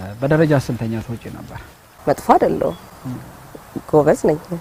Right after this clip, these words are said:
Speaker 2: በጣም በጣም ጎበዝ መባል ባይሆንም አልጠፋም ከአንድ እስከ ሶስት ውስጥ።
Speaker 1: እም።
Speaker 2: ከዛ መጥፎ አልነበርኩም። እ፣ አዲስ አበባ ዩኒቨርሲቲ ነው የተማርኩት። በሲቪል ኢንጂነሪንግ ሊደርሺፕም ተምሬያለሁ።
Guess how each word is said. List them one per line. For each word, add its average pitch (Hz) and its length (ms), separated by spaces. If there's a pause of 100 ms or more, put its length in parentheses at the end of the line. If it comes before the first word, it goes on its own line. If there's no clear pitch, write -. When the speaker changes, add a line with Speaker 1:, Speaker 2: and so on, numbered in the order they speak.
Speaker 2:
በጣም - 400
በጣም 427 260
ጎበዝ 349 320
መባል 185 400
ባይሆንም 175 500 (1000)
አልጠፋም 196 440
ከአንድ 151 260
እስከ - 220
ሶስት - 320
ውስጥ። - 220 (320)
Speaker 1:
እም። 165 160 (720)
Speaker 2:
ከዛ 151 280
መጥፎ - 260
አልነበርኩም። 185 720 (1000)
እ፣ 139 120 (420)
አዲስ 160 200
አበባ 156 160
ዩኒቨርሲቲ 156 360
ነው 180 100
የተማርኩት። 156 540 (380)
በሲቪል 156 380
ኢንጂነሪንግ 156 480 (260)
ሊደርሺፕም 160 640
ተምሬያለሁ። 160 580